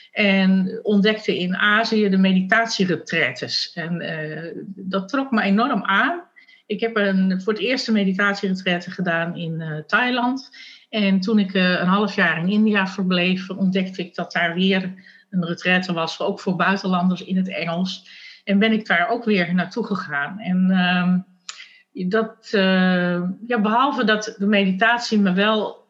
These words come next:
heel erg, ja, aantrok en ik daar heel veel dingen in vond, waar ik waarschijnlijk op, naar op zoek was, eh, gebeurde er wel een, eh, een, eh, iets wat, wat mijn leven ontzettend zou veranderen.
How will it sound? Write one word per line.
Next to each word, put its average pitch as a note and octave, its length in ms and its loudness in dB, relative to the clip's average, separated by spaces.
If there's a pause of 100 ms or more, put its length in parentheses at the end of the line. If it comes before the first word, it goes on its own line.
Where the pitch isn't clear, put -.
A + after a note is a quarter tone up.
(140)
heel A#3+ 380 0
erg, F#3 360 0 (360)
ja, G3 240 2
aantrok B3+ 500 0
en A3 100 0 (100)
ik F#3+ 60 -6
daar G3+ 140 2
heel A3 160 2
veel G3 200 -2
dingen F#3+ 220 4
in F3 180 -4
vond, E4 580 -4
waar A3+ 180 0
ik G#3+ 140 -2 (160)
waarschijnlijk G3+ 540 0 (300)
op, G#3 280 -4
naar G3 220 2
op - 80 -6
zoek - 260 -6
was, C4+ 420 -4 (500)
eh, G#3+ 180 0
gebeurde G#3 580 2
er F#3+ 60 2
wel A3+ 260 4
een, G#3+ 140 2
eh, F#3+ 380 0
een, F#3+ 140 4
eh, F3 400 2 (280)
iets A3+ 300 -2
wat, F#3+ 320 0
wat G3+ 300 -2
mijn G3+ 180 2
leven A3+ 320 2
ontzettend A3 400 -2
zou F#3 400 0
veranderen. F3+ 520 2